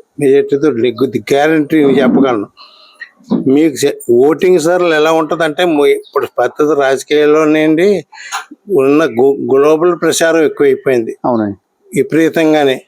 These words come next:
Speaker 1: కానీ రూపాయిని పది రూపాయల కింద చూపించడం, వంద రూపాయల కింద చూపించడం ప్రచారం అయిపోయింది, డెవలప్‌మెంట్. కానీ సైలెంట్ ఓటింగ్ కారణం ఏంటంటే, ఓటేసి కాడికి వెళ్ళేవాడికి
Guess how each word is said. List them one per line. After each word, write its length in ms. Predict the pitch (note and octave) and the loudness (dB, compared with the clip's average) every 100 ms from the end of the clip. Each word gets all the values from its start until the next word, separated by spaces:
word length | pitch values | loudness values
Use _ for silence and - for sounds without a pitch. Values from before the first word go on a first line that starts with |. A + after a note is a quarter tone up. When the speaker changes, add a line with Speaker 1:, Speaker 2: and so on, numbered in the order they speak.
| _ - - F#3+ C#3 | _ -20 -18 -10 -4
Speaker 1:
కానీ 240 | C#3+ F3+ | 0 0
రూపాయిని 720 | C#3 C3+ D3 - F3 F#3+ G3+ | 2 2 2 0 0 2 2
పది 240 | D#3 D3 C#3+ | 0 0 0
రూపాయల 320 | C#3 D#3+ E3 | 0 0 0
కింద 160 | E3+ D3 | -2 -2
చూపించడం, 400 | D3 D3 D3 E3+ | -2 -2 -2 0
వంద 200 | D#3 C#3 | 0 2
రూపాయల 340 | C3+ C3 D#3 D#3 | 0 0 0 -2
కింద 200 | E3+ C#3 | -2 -2
చూపించడం 480 | C#3 C#3 C3+ C#3 D#3+ - | -2 -2 -2 -2 -2 -2
ప్రచారం 420 | C#3 C3+ C#3 C#3 | -2 0 -2 0
అయిపోయింది, 400 | C3+ B2 - A#2+ | 0 -2 -4 -4
డెవలప్‌మెంట్. 640 | A#2+ B2+ B2+ - B2 G2+ - - - - - - - | 0 0 -2 -4 -6 -8 -14 -20 -20 -20 -20 -14 -6
కానీ 480 | A2 A2+ B2+ E3+ | -4 -2 -2 -2
సైలెంట్ 600 | F3 - B2+ C#3+ E3+ D#3 | -4 -2 0 2 0 0
ఓటింగ్ 440 | F3 E3+ C#3 B2+ F#2 _ _ _ _ _ _ - - | 2 2 0 -2 -4 _ _ _ _ _ _ -16 -6
కారణం 400 | B2 C#3 F3 E3+ | -2 0 0 2
ఏంటంటే, 260 | D#3 D3 | 0 0
ఓటేసి 720 | F#3 B2+ C#3 D3+ F3 E3 C#3 D#3+ | 0 2 2 2 0 0 0 -2
కాడికి 320 | F#3 F3 C#3+ | 0 0 0
వెళ్ళేవాడికి 840 | C3+ D3+ D#3+ D3+ D3 - G#3+ G#3+ | 0 0 2 0 -2 -2 -2 -2